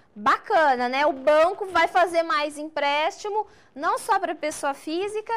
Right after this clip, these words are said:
mas pra pessoa, pras empresas. Os bancos vão emprestar mais pras empresas, porque as empresas vão ver a taxa de juros baixa, então vou, vou investir. Tá. Então, diminuir as taxas de juros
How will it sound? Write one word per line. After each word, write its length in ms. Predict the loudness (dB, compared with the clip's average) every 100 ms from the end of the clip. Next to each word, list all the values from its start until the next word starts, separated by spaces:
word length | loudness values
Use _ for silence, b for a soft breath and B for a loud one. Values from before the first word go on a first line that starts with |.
| -8 B -8
mas 280 | -4 -4 -4
pra 160 | -6
pessoa, 600 | -4 -6 -4 0 4 2
pras 320 | 0 0 0
empresas. 600 | 0 2 2 2 -4 -10
Os 160 | -12 -6
bancos 400 | -2 -2 -4 -8
vão 300 | -2 0 0 B -18
emprestar 460 | -10 -8 -4 -4
mais 180 | -4 -8
pras 220 | -8 -8
empresas, 380 | -8 -6 -6 -6
porque 140 | -2 0
as 100 | 0
empresas 420 | -2 -2 -2 -4
vão 160 | -10
ver 120 | -6 -6
a 60 |
taxa 320 | -2 -2 -2
de 140 | -10 -12
juros 300 | -12 -12 -4
baixa, 440 | 0 2 0 -4 -6
então 240 | -2 -2
vou, 360 | 0 2 0 0
vou 100 | -2
investir. 520 | 0 -4 -6 -10 -18 -20 _
Tá. 120 | -18 -18 _ _ _ _ _ _ -20 B B B B B -14
Então, 200 | -12 -12 b b b
diminuir 760 | -10 -8 -6 -4 -4 -2 0 2 2
as 180 | -2 -2
taxas 420 | -2 -2 -4 -12
de 140 | -12
juros 680 | -12 -8 -6 -6 -6 -8